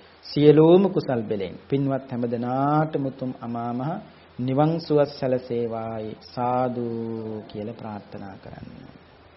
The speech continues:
අද අපේ ධර්මානුශාසනාවෙහි දායකත්වයේ බාරගෙන කටයුතු කළේ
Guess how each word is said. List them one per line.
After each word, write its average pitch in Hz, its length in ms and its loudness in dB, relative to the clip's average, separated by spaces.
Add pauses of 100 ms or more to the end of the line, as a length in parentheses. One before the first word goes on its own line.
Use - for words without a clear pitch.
(1040)
අද 135 120 0
අපේ 147 260 6
ධර්මානුශාසනාවෙහි 123 1300 -2 (480)
දායකත්වයේ 127 760 0
බාරගෙන 117 480 -4
කටයුතු 110 500 -10
කළේ 110 400 -2